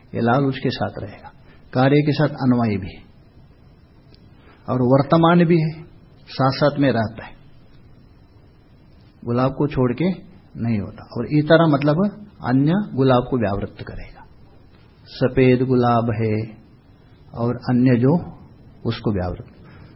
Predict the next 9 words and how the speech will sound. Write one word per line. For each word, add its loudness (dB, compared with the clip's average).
तो -4
इसलिए 0
विशेषण 0
उसको 0
कहते -2
हैं -2
कार्य 0
के -4
साथ -2